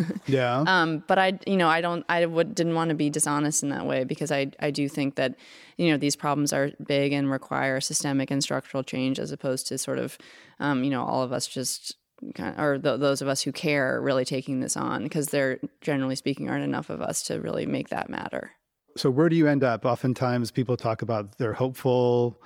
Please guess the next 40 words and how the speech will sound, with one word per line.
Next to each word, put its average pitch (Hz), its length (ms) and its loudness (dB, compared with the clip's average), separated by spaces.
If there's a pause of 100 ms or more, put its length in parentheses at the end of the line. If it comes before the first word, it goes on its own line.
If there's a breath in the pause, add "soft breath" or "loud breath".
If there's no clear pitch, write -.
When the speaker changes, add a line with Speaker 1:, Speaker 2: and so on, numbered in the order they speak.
(240 loud breath)
Speaker 2:
I 117 60 0
think 123 200 -2
sometimes 113 420 -2
people 107 300 -4
feign 113 380 -2
hope. 127 280 -2
They're 110 140 -2
not 107 220 -4
quite 107 180 -4
as 104 120 -6
hopeful 110 300 -4
as 101 80 -6
they 107 140 -4
say 113 220 -4
they 113 160 -2
are 120 180 -2
'cause 110 160 -6
they 107 100 -4
think 107 200 -6
they're 107 100 -6
supposed 131 300 0
to 147 80 2
say 165 160 2
they're 160 160 4
hopeful. 160 440 2
Speaker 1:
Mm-hmm. 165 180 0 (380 loud breath)
Speaker 2:
Um, 120 520 -2
so 123 460 0 (440)
after 135 240 0
writing 123 280 2
this 120 160 -2
book, 127 400 0 (380)
where 131 140 -2
are 131 60 2
you 123 180 2
on 113 80 0
the 107 80 -2
hope 110 260 -6
spectrum? - 520 -12 (240)
Speaker 1:
<laughs> 185 60 2